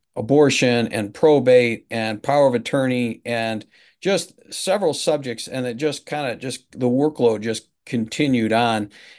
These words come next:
And she was able to reach consensus on some issues too along the way, working with the business community, at least listening to the other side.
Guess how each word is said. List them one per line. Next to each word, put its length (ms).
And 200
she 120
was 160
able 220
to 60
reach 280
consensus 680
on 240
some 320
issues 540
too 480
along 380
the 80
way, 360
working 420
with 120
the 80
business 340
community, 500
at 220
least 340
listening 480
to 100
the 100
other 180
side. 480